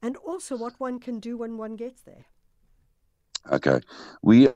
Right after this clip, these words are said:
Speaker 2: are, um, forty kilometers away from, uh, Harry Smith. We fall under the Kwakwa area, and the town is called Pudadichaba.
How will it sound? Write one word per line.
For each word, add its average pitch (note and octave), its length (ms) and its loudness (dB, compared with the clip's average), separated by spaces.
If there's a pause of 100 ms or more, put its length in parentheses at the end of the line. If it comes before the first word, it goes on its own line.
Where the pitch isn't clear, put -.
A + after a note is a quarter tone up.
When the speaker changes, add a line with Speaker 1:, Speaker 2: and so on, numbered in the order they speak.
Speaker 2:
are, D3 480 8 (200)
um, G2+ 340 6
forty C3+ 340 4
kilometers G#2+ 480 6
away F2 260 8
from, F2+ 360 6
uh, C#2+ 40 0
Harry E2 360 6
Smith. G#2+ 520 4 (540)
We F2+ 220 8
fall C3+ 340 6
under G#2+ 260 8
the F#2 140 4
Kwakwa A#2 560 4
area, G2 500 8 (580)
and F2+ 680 6
the F2+ 480 6
town A2+ 280 6
is G2 140 4
called F#2+ 400 4
Pudadichaba. A2 960 6